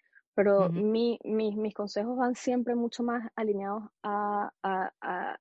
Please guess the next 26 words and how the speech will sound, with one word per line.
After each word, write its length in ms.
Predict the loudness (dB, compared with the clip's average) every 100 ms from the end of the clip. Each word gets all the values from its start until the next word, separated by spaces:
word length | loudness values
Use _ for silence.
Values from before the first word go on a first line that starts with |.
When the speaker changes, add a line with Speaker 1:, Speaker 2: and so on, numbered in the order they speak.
| -8
Speaker 1:
a 140 | -8
tu, 460 | -4 -2 0 0 -2
a 120 | -4 -4
tu 180 | -4
yo 200 | 0 0
interior, 440 | 0 -2 -2 -2 -6 _ _ _ _ _ _ _ _ -4
a, 320 | 0 0 0
a 40 | -2
tu 120 | -2
conexión 540 | -2 -2 -4 -4 -2
interior. 480 | -4 -4 -4 -4 -6 _ _ _ _ _ -6
Ah, 460 | -4 -2 -2 -2
Speaker 2:
Ujú. 140 | -6 -8 -14 _ _ _
Speaker 1:
yo 100 | 2
creo 260 | 2 0 0
que, 240 | 0 0 -2
yo 160 | -4
creo 200 | -4 -4
que 240 | -2 -4 -6 _ _ _ _ 0
la 220 | 2 2
manera 580 | 0 0 0 0 0 -2
de 220 | -6 -8
cómo 320 | -4 -2 0 0
lograr 540 | 0 0 2 2 0
esas 300 | -4 -4 -4
realizaciones 1000 | -4 0 0 0 -4 -10 -4 0 2 0